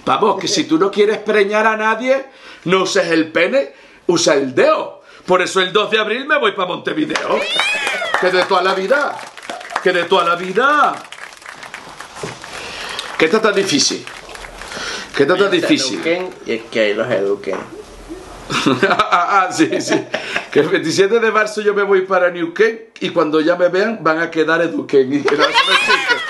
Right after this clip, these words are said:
Speaker 1: Eso no existe. Neuquén, <laughs> espérate. Vamos. Vamos que en el stand-up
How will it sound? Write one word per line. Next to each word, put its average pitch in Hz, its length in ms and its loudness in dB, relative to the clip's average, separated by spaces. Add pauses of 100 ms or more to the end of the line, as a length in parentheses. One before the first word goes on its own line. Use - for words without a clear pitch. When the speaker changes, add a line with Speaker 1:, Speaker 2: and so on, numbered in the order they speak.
(300)
Speaker 1:
Eso 165 120 -2
no 196 60 4
existe. 165 480 -2 (240)
Neuquén, 180 640 0
<laughs> - 0 -
espérate. 156 680 0 (380)
Vamos. - 360 2 (4000)
Vamos 359 380 4
que 302 140 4
en 294 100 2
el 294 160 2
stand-up 285 580 0